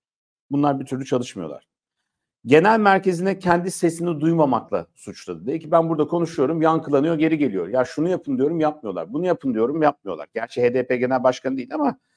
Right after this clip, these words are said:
tabii cezaevinde olduğu için hani genel başkan gibi kendisini konumlandırıyor haklı olarak. Biraz önce söylediğim nedenlerden dolayı. "Vefasız." dedi.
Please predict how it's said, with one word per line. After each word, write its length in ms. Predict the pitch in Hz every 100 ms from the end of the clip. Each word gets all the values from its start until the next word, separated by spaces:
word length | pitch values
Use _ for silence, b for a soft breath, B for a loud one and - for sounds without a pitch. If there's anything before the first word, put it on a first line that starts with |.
| _ _ -
tabii 200 | 110 104
cezaevinde 440 | 139 139 143 135
olduğu 200 | 143 143
için 260 | 110 143 _ -
hani 240 | 135 - -
genel 280 | 139 160 160
başkan 480 | 120 - 131 131 _ _ _
gibi 380 | 120 113 95 _ _ _ _ _ _
kendisini 460 | - 95 92 - 85
konumlandırıyor 640 | - 90 85 80 76 78
haklı 240 | 107 - 92
olarak. 300 | 67 - - _ _ _ _ _ _ _ _ _ _ _ _ _ _ _ _ _ _ _ _ _ _ _ _ _ _ _ _ _ _ _ _ _ _
Biraz 260 | 107 120 104
önce 220 | 107 92
söylediğim 420 | 87 104 92 92
nedenlerden 580 | 92 80 78 78 76 73
dolayı. 300 | 71 69 98 _ _ b b b b b b _ _ _ _
"Vefasız." 640 | 110 160 180 208 202 254 240
dedi. 300 | 180 110